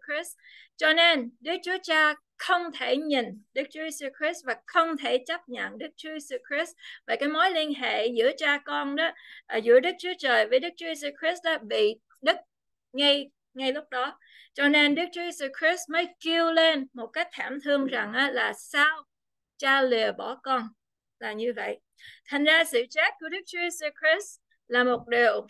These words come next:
Phương nghĩ rằng mình có thể tưởng tượng một người mà, à, bị giết, mà chết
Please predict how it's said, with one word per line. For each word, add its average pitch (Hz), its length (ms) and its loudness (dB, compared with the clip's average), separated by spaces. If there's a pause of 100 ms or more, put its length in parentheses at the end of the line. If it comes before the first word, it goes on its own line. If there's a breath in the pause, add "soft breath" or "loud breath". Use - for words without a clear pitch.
Phương 294 140 -2
nghĩ 269 200 0
rằng 240 320 -4
mình 226 160 -6
có 294 140 -4
thể 254 300 -2
tưởng 240 280 -2
tượng 226 320 -2
một 220 160 -4
người 214 320 0 (220)
mà, 220 440 0 (400 loud breath)
à, 214 200 0
bị 226 220 2
giết, 320 260 -2 (880)
mà 220 180 -4
chết 277 320 0